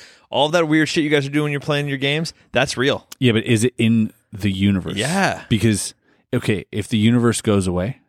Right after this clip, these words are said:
Speaker 1: Yeah.
Speaker 2: is it still there?
Speaker 1: No, it's within it.
Speaker 2: You can't just, like, what if it, what if there are multiple universes,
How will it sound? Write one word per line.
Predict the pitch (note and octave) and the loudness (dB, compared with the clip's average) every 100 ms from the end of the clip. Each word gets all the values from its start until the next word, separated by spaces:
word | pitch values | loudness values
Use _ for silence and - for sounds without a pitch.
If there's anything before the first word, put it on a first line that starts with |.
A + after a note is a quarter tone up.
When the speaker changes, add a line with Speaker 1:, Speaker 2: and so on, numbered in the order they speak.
| _ | _
Speaker 1:
Yeah. | G#2 F#2+ E2 - | -6 -6 -6 -8
Speaker 2:
is | - G2 | -6 -4
it | G#2+ | -4
still | - - F#2+ | -4 -2 0
there? | F2+ G2+ - _ _ _ | 0 -4 -8 _ _ _
Speaker 1:
No, | F2 D#2+ - _ G#2+ _ _ | -20 -20 -20 _ _ _ _
it's | - | -18
within | - F2+ D2+ | -16 -14 -14
it. | D2+ - _ _ _ _ - | -16 -20 _ _ _ _ -14
Speaker 2:
You | |
can't | - G2+ F#2+ | -2 -2 0
just, | G#2 - | -2 0
like, | G2+ - - | -2 -4 -12
what | A#2 G#2+ | -2 0
if | A2 - | 2 2
it, | A2 - | 0 2
what | A2+ C#3+ | 2 2
if | - | 4
there | C#3 | 4
are | |
multiple | G2+ G2 G2+ - - G2+ | 4 4 4 2 0 2
universes, | G#2 A2 F#2+ - A2 - - | 2 2 0 -2 -6 -8 -14